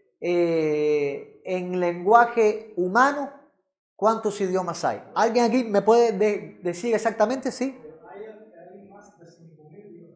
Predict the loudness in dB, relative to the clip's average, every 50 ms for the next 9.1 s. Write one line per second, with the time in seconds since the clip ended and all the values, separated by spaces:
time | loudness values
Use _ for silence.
0 | _ _ _ _ _ _ _ _ _ _ _ -8 -2 0 2 4 6 6 4 4
1 | 0 -6 -6 -2 -2 -2 0 0 0 0 0 -2 -4 -8 -18 -20 _ -8 -6 -4
2 | 2 4 4 4 4 0 -2 -2 -2 0 0 0 0 0 -2 -6 -4 -4 -6 -6
3 | -10 -14 -12 -8 -6 -6 -4 -2 0 0 0 0 -2 -8 -6 -4 0 4 4 4
4 | 4 2 -2 -14 -14 -4 0 2 2 2 0 2 4 6 6 6 6 8 8 8
5 | 8 8 4 0 -2 -4 -6 -2 -2 0 2 6 8 8 8 6 4 0 0 0
6 | 6 8 10 10 12 12 10 10 8 4 -4 -4 -6 -6 -8 -12 -12 -14 -14 -14
7 | -14 -14 -12 -12 -12 -14 -16 -18 -18 -18 -20 -20 -20 -20 -20 -20 -20 _ _ _
8 | _ _ _ -20 -18 -18 -16 -8 -2 -2 -2 -2 0 2 2 2 2 2 -4 -10
9 | -20 -20